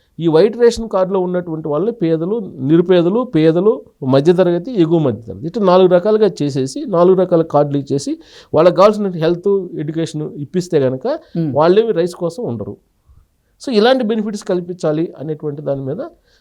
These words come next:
Speaker 1: కేరళ తరహా దాని మీద అధ్యయనం చేస్తున్నారు. బహుశా
Speaker 2: Okay.
Speaker 1: నేను అనుకుంటున్న చంద్రబాబు నాయుడు గారు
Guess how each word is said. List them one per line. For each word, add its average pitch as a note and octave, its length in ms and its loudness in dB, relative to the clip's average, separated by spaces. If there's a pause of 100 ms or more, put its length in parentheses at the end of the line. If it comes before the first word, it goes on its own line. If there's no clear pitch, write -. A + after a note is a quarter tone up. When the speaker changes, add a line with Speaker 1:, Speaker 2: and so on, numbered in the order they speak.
(200)
Speaker 1:
కేరళ A#3+ 240 4
తరహా G#3+ 280 -2
దాని E3+ 180 -2
మీద F#3+ 160 -6
అధ్యయనం G#3+ 460 0
చేస్తున్నారు. A#2 420 -8 (100)
బహుశా E3 220 0
Speaker 2:
Okay. B2+ 120 4
Speaker 1:
నేను G3 120 -2
అనుకుంటున్న G3+ 460 -6
చంద్రబాబు F3+ 160 -4
నాయుడు F#3 160 -2
గారు G3 340 0